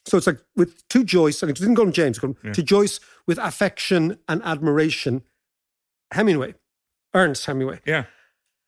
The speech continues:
Speaker 1: But then there's a little bit in it that Hemingway publishers took out all references to the word fuck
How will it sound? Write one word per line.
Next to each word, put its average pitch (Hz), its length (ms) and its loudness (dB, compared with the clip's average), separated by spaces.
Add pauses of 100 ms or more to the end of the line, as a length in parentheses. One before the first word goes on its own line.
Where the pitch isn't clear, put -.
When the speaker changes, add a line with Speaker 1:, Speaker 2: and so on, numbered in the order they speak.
(320)
Speaker 1:
But 147 180 0
then 214 300 4
there's 175 140 0
a 190 60 4
little 185 420 2 (240)
bit 190 200 4
in 160 80 4
it 139 200 -2 (240)
that 147 160 0 (800)
Hemingway 202 680 0 (260)
publishers 156 580 -2
took - 320 -6
out 170 220 -2 (140)
all 185 200 0
references 160 520 -4
to - 100 -12
the 139 80 -2
word 135 240 -2
fuck - 420 -4